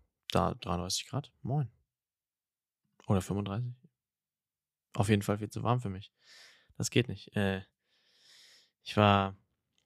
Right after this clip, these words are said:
ich hatte den Friseurtermin heute. Alter. Ich weiß auch nicht, warum ich mit dem Fahrrad hingefahren bin. Das ist so der erste Punkt.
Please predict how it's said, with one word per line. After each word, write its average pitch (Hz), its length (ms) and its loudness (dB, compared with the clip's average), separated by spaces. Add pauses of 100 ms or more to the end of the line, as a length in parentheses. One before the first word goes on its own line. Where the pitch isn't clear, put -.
(120)
ich 117 100 -4
hatte 101 80 0
den 98 100 -6
Friseurtermin 98 600 -2
heute. 104 280 -2 (1700)
Alter. - 340 0 (2250)
Ich 110 140 0
weiß 107 140 6
auch 104 60 2
nicht, 101 120 -6
warum 101 160 -8
ich - 100 -16
mit 104 100 -8
dem - 60 -10
Fahrrad 101 300 2
hingefahren 117 420 -2
bin. 110 140 -6
Das 95 80 -4
ist 92 80 -6
so 95 80 -4
der 92 120 0
erste 101 280 -4
Punkt. 139 280 -8